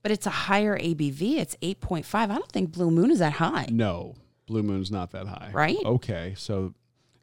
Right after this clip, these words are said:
Speaker 2: I see why they call it Sneaky Wheat now.
Speaker 1: But
Speaker 2: It sneaks up on you.
Speaker 1: it's great.
Speaker 2: That's gonna be
Speaker 1: Yeah.
Speaker 2: worth checking out.
Speaker 1: We're gonna definitely Uber and Lyft.
Speaker 2: Uh, well, we don't have a car. Uh,
Speaker 1: So.
Speaker 2: we've, we've actually decided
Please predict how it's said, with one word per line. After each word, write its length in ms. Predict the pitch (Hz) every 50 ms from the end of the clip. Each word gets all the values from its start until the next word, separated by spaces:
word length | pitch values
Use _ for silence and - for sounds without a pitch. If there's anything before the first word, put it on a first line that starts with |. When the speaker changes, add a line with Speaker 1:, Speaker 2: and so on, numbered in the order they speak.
| - 107
Speaker 2:
I 140 | 113 127
see 180 | 123 - - 135
why 180 | 123 120 113 110
they 80 | 110 104
call 200 | - 113 101 -
it 60 | -
Sneaky 420 | - - 131 151 165 - - 107
Wheat 240 | 90 90 85 78 -
now. 300 | 107 92 85 90 92 - _ _ _ _ _ _ _ -
Speaker 1:
But 200 | 190 180 165 151
Speaker 2:
It 40 | -
sneaks 320 | - - 131 123 98 - 120
up 180 | 123 127 - 107
on 180 | 85 82 85
you. 80 | 87 -
Speaker 1:
it's 220 | 185 - - - -
great. 480 | - - 220 247 240 214 190 - - _ _ _ _ _ _ _ _ _ -
Speaker 2:
That's 220 | 107 110 113 -
gonna 140 | - 139 214
be 40 | 208
Speaker 1:
Yeah. 100 | 196 -
Speaker 2:
worth 140 | 113 104 -
checking 300 | - 107 92 - - 85
out. 200 | 85 78 76 - _ - _
Speaker 1:
We're 180 | - 214 214 202
gonna 260 | 226 233 240 226 214
definitely 800 | 190 190 202 214 214 - 226 214 208 - - - 180 170 165 - - -
Uber 600 | 165 165 160 156 160 160 156 151 147 147 147 - _ _ -
and 200 | - 156 143 139
Lyft. 560 | 135 123 - - - - - - _ - -
Speaker 2:
Uh, 160 | 95 95 95 98
well, 200 | 104 101 101 95
we 100 | 101 107
don't 260 | 98 101 101 - 104
have 160 | 104 104 113
a 40 | 98 -
car. 400 | - - 123 123 113 98 92 90
Uh, 20 |
Speaker 1:
So. 520 | 87 - - - 117 - - - 69 78 95
Speaker 2:
we've, 240 | 113 113 110 104 -
we've 220 | 120 123 120 113 123
actually 340 | 120 120 - - - 120 110
decided 440 | 104 - - 120 117 113 110 101